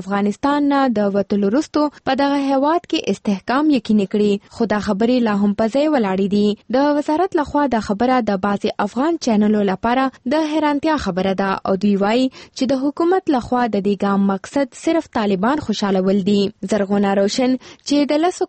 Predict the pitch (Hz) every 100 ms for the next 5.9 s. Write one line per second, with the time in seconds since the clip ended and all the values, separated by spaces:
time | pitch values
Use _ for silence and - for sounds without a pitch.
0 | 294 269 254 262 269 277 262 220 208 214
1 | 214 208 202 190 202 196 196 202 202 190
2 | 254 247 220 247 320 254 214 208 196 196
3 | 196 190 208 220 214 208 208 208 196 202
4 | - 196 196 - 359 302 214 202 196 196
5 | 277 349 240 220 247 - - 294